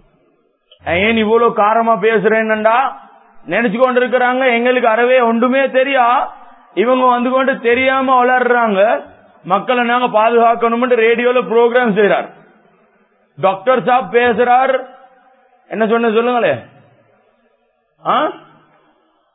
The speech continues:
எல்லாருக்கும் தெரியுமே. ஊசடிக்க வானான்னு சொல்றாங்க சில, சில அறியாத மௌலைமார் சொல்றாங்க. அப்படியே சொன்னா அறியாத மௌலைமார் சொல்றாங்க ஊசடிக்க வானாண்டு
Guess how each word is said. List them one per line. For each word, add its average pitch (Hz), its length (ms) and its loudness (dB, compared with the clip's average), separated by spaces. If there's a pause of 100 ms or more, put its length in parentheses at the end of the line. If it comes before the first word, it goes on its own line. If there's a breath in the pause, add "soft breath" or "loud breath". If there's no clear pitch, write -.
(960)
எல்லாருக்கும் 180 440 -4
தெரியுமே. 233 360 0 (1120)
ஊசடிக்க 214 460 0
வானான்னு 233 420 0
சொல்றாங்க 233 520 0
சில, 226 360 0 (160)
சில 220 440 0 (360)
அறியாத 254 640 2
மௌலைமார் 254 720 2
சொல்றாங்க. 208 380 0
அப்படியே 202 360 -2
சொன்னா 160 280 -2 (1900)
அறியாத 262 600 0
மௌலைமார் 262 680 0
சொல்றாங்க 254 540 0
ஊசடிக்க 254 480 -2
வானாண்டு 262 680 0